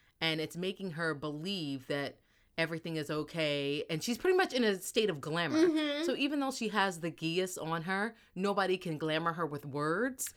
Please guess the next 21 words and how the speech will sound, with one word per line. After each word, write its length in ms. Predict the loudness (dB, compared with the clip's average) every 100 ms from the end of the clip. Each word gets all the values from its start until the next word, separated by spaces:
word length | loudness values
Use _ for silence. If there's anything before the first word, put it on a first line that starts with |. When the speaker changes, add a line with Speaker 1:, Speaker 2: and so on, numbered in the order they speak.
| -14
Speaker 2:
Fruit 460 | -12 2 8 8 8
Speaker 1:
It's 100 | 4
Speaker 2:
is 80 | 4
Speaker 1:
still, 120 | 4
Speaker 2:
different. 400 | 4 4 0 -2
Speaker 1:
like, 80 | -4
the 80 | -4
fey 400 | 0 0 2 0
Speaker 2:
The 80 |
fey 300 | 4 8 8
fruit 260 | 6 2 4
Speaker 1:
yeah, 160 | 4 2
the 140 | -2
fey 400 | 0 0 0 -2
fruit 320 | -8 -2 2
Speaker 2:
is 220 | 2 0
Speaker 1:
and 100 | -2 -2
Speaker 2:
different. 180 | 0 2
Speaker 1:
wine, 380 | 2 2 -2 -6
it's 140 | -8
different. 480 | -4 -4 -4 -10 -10